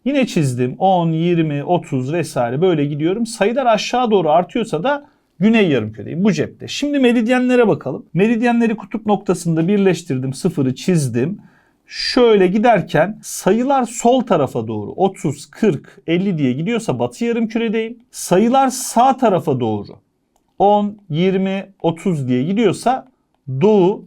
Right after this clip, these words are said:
yarımküredeyim. Yani ben totalde ummanın kuzeyde mi, güneyde mi, doğuda mı, batıda mı olduğunu paralellerin ve meridyenlerin artış yönüne göre belirleyeceğim. Şimdi bakıyorum,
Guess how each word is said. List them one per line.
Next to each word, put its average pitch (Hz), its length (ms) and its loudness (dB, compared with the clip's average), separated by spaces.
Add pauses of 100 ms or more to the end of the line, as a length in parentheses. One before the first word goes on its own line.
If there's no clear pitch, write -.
(100)
yarımküredeyim. 131 720 -2
Yani 185 420 2
ben 185 220 2
totalde 170 480 0
ummanın 180 600 -2 (100)
kuzeyde 202 440 0
mi, 190 120 -2
güneyde 196 340 -6
mi, 220 140 -4
doğuda 180 280 0
mı, 160 100 -6
batıda 170 300 -2
mı 131 100 -4
olduğunu 185 720 2
paralellerin 214 720 0
ve 175 60 -6
meridyenlerin 170 640 -4
artış 196 420 -2
yönüne 147 240 0
göre 208 280 2
belirleyeceğim. 113 560 -2
Şimdi 214 220 -2
bakıyorum, 214 540 0